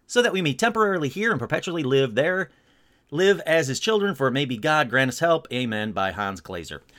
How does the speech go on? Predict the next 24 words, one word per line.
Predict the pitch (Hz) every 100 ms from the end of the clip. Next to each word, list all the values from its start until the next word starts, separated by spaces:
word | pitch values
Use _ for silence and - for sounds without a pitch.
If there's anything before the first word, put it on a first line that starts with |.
| _
All | 180
right, | 151 98
so | - 165
I |
know | 185 240
it's | 240
a |
lot. | 147 104 117 120 -
It's | 127 -
really | 92 104 151 175 180
hard | 143 - 143 147 135 139 _ _ _ _
to | - 143 127
decipher | 110 120 - 131 131 143
really | 120 123
what | 117 120
he's | 113
talking | 117 107 120
about. | 113 107
Again, | 101 139 139
this | 135 135
is | 120 -
a | 117 104
translated | - 131 139 123 135 127 107
version, | 139 160 165 175 160